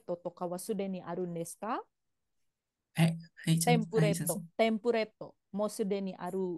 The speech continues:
Speaker 1: ものですか？Sudah ada template-nya gitu, atauまたはゼロから？
Speaker 2: あー、テンプレート、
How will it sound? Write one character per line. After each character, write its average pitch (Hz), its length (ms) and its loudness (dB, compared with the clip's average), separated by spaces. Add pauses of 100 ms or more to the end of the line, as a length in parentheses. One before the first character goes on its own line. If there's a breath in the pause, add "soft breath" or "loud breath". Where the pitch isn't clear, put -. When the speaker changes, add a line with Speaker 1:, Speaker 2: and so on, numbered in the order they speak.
(120)
Speaker 1:
も 196 160 2
の 185 120 0
で 165 160 -4
す - 120 -10
か？ 233 240 -4 (360)
Sudah 185 320 0
ada 185 180 -4
template-nya 190 720 -4
gitu, 254 240 -6
atau 247 400 -6
ま 247 160 0
た 247 140 -2
は 208 120 2
ゼ 190 160 0
ロ 185 120 2
か 180 180 -6
ら？ 202 160 -6 (560)
Speaker 2:
あ 180 580 12
ー、 - 20 -20 (280)
テ 190 120 4
ン 175 100 6
プ 175 80 4
レ 165 60 8
ー 165 120 2 (720)
ト、 - 420 8